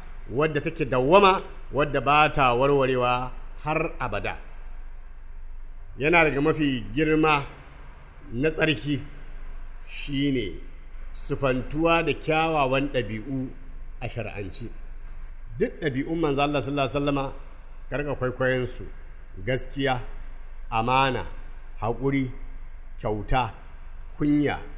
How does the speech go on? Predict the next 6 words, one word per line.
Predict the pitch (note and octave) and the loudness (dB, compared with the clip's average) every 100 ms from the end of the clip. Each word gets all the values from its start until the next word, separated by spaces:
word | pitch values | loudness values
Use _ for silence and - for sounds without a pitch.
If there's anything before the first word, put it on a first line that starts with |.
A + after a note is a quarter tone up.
| - - - - G2+ | -10 -10 -12 -12 -4
yafiya, | A#2 C3+ C#3 A#2 C3+ C3 - - - - - - - - - | 2 6 6 6 4 4 2 -8 -14 -16 -14 -14 -12 -8 -2
tausayi. | C3 B2 - B2 C3+ A#2 - - - - - - - - - - | 0 0 0 0 0 -2 -4 -6 -4 -6 -6 -8 -10 -12 -14 -8
To, | C3 | -2
waɗannan | B2 B3+ C4 G#3 G3 G3 F3 | 6 6 8 6 8 8 8
su | D3+ G3+ A3 | 6 0 4
ne | G3 | 2